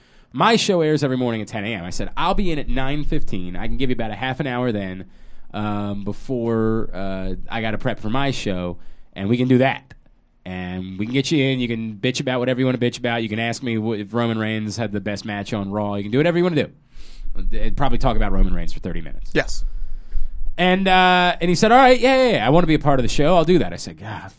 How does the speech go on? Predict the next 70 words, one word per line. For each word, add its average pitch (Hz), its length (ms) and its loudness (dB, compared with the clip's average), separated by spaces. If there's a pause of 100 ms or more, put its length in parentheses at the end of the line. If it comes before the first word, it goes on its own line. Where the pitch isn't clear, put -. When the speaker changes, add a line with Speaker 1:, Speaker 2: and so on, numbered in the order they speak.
(140)
Speaker 1:
fuck. - 340 -20
All 101 80 -12
right, 92 180 -10
fine. 90 220 -14
I 90 60 -12
gotta 90 100 -12
wake 92 200 -10
up 101 140 -6
a 95 40 -6
little 95 160 -6
bit 98 80 -6
earlier." 160 720 0
You 120 140 -10
know 123 60 -6
what 120 40 -6
I 117 40 -8
mean? 113 100 -4
I'm 113 80 -4
not 117 140 -4
a 101 40 -6
morning 156 320 0
person. 143 680 -4 (400)
I'm 247 40 0
not 254 120 4
really 180 160 4
an 139 60 -2
anytime 143 380 -2
person 110 300 -2
anymore 101 260 -4
'cause 95 120 -6
I 110 60 -4
got 98 80 -8
two 120 120 -4
small 95 240 -6
kids. 110 580 -10
You 131 120 -6
know 120 80 -4
what 117 40 -6
I 117 40 -6
mean? 117 260 -6 (320)
Speaker 2:
Given. 143 200 2
Speaker 1:
So, 143 420 4
um, 120 500 2 (340)
I, - 300 2
uh, 113 480 -2
I 101 80 -14
said, 113 180 -10
"All 165 80 2
right, 131 140 2
I'll 123 60 0
come 123 180 -6
in. 107 180 -6
I'll, 95 240 -12
I'll 92 140 -14
do 95 120 -14
what 98 100 -12
I 98 80 -10
can 95 180 -10
do." 95 460 -12
And 92 100 -10
I 90 60 -8
get 127 200 -2
here 131 160 2
at 120 60 -2
nine 104 220 -2
fifteen. 123 360 -6
I'm 101 140 0
ready 95 140 -2
to - 40 0
go. 170 400 6